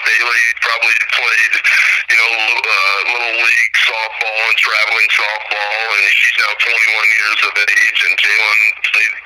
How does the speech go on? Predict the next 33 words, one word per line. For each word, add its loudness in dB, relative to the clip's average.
multiple -4
sports. -2
Bailey 0
did 0
as 2
well, -4
and, 0
you 2
know, 0
it's 2
just 0
something 0
that 2
we 0
kinda 2
do, 2
and, 2
you 0
know, 2
there's 0
people -2
that 0
have 0
other -2
hobbies, 0
you -2
know, -4
whether 0
it -6
be 2
livestock, 0
you 2
know, -2